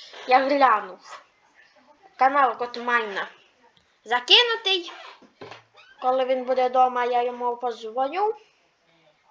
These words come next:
І попрошу, щоб він, блин, щоб він не за-, не,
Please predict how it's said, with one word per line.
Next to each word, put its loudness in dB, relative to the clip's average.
І -14
попрошу, -2
щоб -2
він, -10
блин, -8
щоб -14
він -2
не -2
за-, 0
не, -2